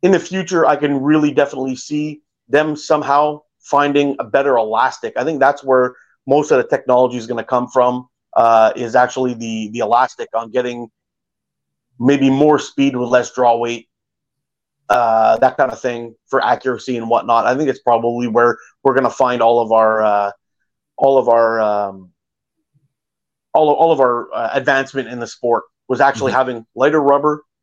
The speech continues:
Speaker 1: with faster retraction, with less weight, and on the pouch too, on the pouch side as well, having lighter materials. That's where I think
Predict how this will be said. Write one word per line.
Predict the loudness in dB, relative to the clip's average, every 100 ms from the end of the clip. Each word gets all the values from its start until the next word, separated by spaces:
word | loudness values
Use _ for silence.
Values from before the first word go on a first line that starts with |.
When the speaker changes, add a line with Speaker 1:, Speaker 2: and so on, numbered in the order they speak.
| _ _
Speaker 1:
with | -2 -2 -6 _
faster | -2 -2 0 -4
retraction, | 0 2 2 0 -6 -8 -16 _ _ _ _ _
with | 0 0 -2 -2
less | 0 0
weight, | -2 -4 -4 -8 _ _ _ _ _ -6
and | -4 -2 0
on | 0
the | 0
pouch | 0 0 -4 -10
too, | -2 0 0 -4
on | -8
the | -2
pouch | -2 0
side | -2 -2
as | -2
well, | 2 2 2
having | 0 -2 -6 -6 -2
lighter | 0 0
materials. | -6 -6 -6 -4 -6 -6 -12 _ _ _
That's | 0 0 0
where | 2
I | 2
think | -2 -6